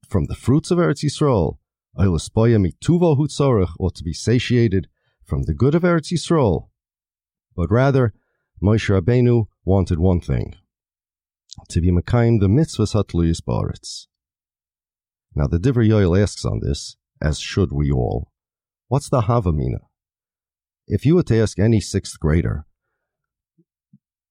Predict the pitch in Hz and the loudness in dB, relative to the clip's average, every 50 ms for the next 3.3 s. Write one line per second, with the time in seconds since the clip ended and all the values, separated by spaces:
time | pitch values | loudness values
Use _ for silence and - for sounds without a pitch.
0 | _ _ - 123 110 110 82 101 107 120 135 - - 123 107 85 101 113 120 117 | _ _ 0 2 2 4 4 4 2 2 2 0 0 0 0 2 2 2 4 4
1 | 110 92 101 110 113 110 - 98 87 107 113 113 107 - 107 107 104 - 98 87 | 4 4 4 2 2 0 -2 -2 0 2 2 2 2 2 2 0 2 0 -4 -4
2 | - - 107 107 87 92 - - 110 104 85 80 65 64 - - 135 180 220 202 | 0 0 0 2 2 0 0 0 0 0 0 -2 -6 -6 -2 0 2 2 2 0
3 | - - - - - - | -4 -8 -14 -14 -16 -18